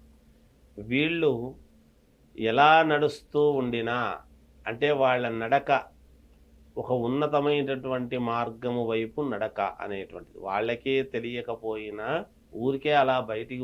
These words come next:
పోయొస్తాను అని అన్నా, అలా బయటికి పోతే వాళ్లకు ఏదో ఒక స్ఫురణకు రావటము, దానికి ఎలా మనం కష్టపడి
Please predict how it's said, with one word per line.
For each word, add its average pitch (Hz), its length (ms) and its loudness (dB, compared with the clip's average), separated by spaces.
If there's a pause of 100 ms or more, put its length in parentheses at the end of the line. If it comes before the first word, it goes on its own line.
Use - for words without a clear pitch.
పోయొస్తాను 92 800 -10 (960)
అని 120 140 -2 (100)
అన్నా, 104 300 -10 (1080)
అలా 160 220 8 (140)
బయటికి 165 420 2
పోతే 147 300 2 (840)
వాళ్లకు 151 420 6 (160)
ఏదో 151 200 2 (840)
ఒక 143 140 2 (120)
స్ఫురణకు 139 760 0
రావటము, 127 480 2 (1040)
దానికి 143 420 4 (120)
ఎలా 143 140 8 (120)
మనం 151 180 4 (140)
కష్టపడి 139 480 0